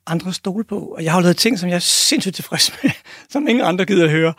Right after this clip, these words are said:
Og så har jeg lavet ting, hvor jeg tænker, "Det er, det er vel okay, det her," og sådan noget. Så, så lige pludselig har jeg solgt rigtig godt, eller børn skriver til mig og sådan noget. Så der er simpelthen ikke nogen facitliste, og man har kun sig selv i det der arbejdsværelse.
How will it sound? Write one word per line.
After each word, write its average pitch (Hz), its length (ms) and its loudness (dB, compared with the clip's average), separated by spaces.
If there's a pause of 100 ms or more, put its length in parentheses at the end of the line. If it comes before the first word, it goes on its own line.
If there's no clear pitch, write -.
(400)
Og 180 80 -10
så 156 60 -2
har 175 40 4
jeg 185 60 4
lavet 165 140 2
ting, 185 140 -4
hvor 165 80 -2
jeg 143 60 -4
tænker, 139 200 -12
"Det 151 160 -14
er, 180 100 -8
det - 180 -20
er 160 60 -18
vel 185 160 -20
okay, 156 380 -16
det 180 80 -14
her," 170 180 -14
og 165 80 -18
sådan - 120 -18
noget. 160 140 -16
Så, 160 100 -12
så 151 100 -8
lige 185 100 0
pludselig 165 200 -6
har 175 40 -6
jeg 160 40 -6
solgt - 320 -4
rigtig 180 220 -12
godt, 143 280 -12
eller 156 340 -12
børn 175 220 -6
skriver 208 300 -6
til 180 220 -8
mig 175 140 -4
og 165 80 -8
sådan 160 100 -10
noget. 175 160 -6
Så 180 220 2
der 160 60 -8
er 180 120 -6
simpelthen 196 260 -2
ikke 180 100 -4
nogen 190 80 0
facitliste, 190 680 -8
og 196 60 -10
man 160 120 -10
har - 260 -16 (100)
kun 190 180 -6
sig 190 120 -10
selv 262 160 -6
i 208 40 -12 (100)
det 196 80 -14
der 190 100 -8
arbejdsværelse. - 680 -10